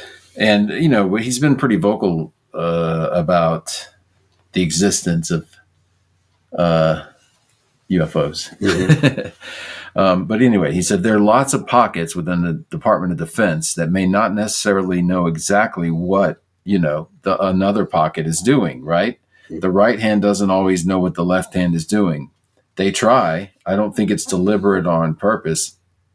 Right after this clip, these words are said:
Speaker 1: Yeah, right.
Speaker 2: That is do-, it is done on
Speaker 1: <laughs> Yeah, well, that's
Speaker 2: purpose.
Speaker 1: what he's saying here.
Speaker 2: Yeah.
Speaker 1: Uh, yeah, you remember, he's gotta toe the line a little bit, right?
Speaker 2: Mm-hmm.
Speaker 1: "I don't think it's a misinformation campaign. I think there was a question as to what the government knows or doesn't know.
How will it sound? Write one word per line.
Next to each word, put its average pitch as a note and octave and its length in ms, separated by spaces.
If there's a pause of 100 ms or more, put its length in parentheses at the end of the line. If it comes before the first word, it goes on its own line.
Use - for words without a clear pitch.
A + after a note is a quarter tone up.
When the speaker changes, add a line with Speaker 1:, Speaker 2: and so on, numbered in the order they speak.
(120)
Speaker 1:
Yeah, C#2+ 220
right. - 180 (260)
Speaker 2:
That G2+ 160
is C#3 240
do-, G2+ 80
it G2 220
is D3 160
done G#2 100
on G#2 100
Speaker 1:
<laughs> - 0
Yeah, F#2 220
well, F#2 160
that's G#2 200
Speaker 2:
purpose. - 20
Speaker 1:
what F2 80
he's D#2+ 160
saying D2 240
here. C#2+ 160
Speaker 2:
Yeah. E2+ 340
Speaker 1:
Uh, - 60
yeah, F#2 200
you A2+ 300
remember, G2 320
he's F2+ 140
gotta E2+ 180
toe E2+ 160
the D#2 80
line C#2+ 200
a C2 40
little D#2 220
bit, D2 200
right? G2+ 140
Speaker 2:
Mm-hmm. G#2+ 280 (180)
Speaker 1:
"I G#2 100
don't A2+ 260
think A2 160
it's G2+ 160
a G2+ 60
misinformation G2 1200
campaign. D#2 600
I F2 120
think G2+ 300
there F#2 180
was F2 200
a E2+ 60
question G2+ 600
as E2+ 220
to F2+ 140
what F2+ 280
the E2+ 80
government F2 480
knows F#2+ 480
or D2 80
doesn't G2 440
know. C#2 300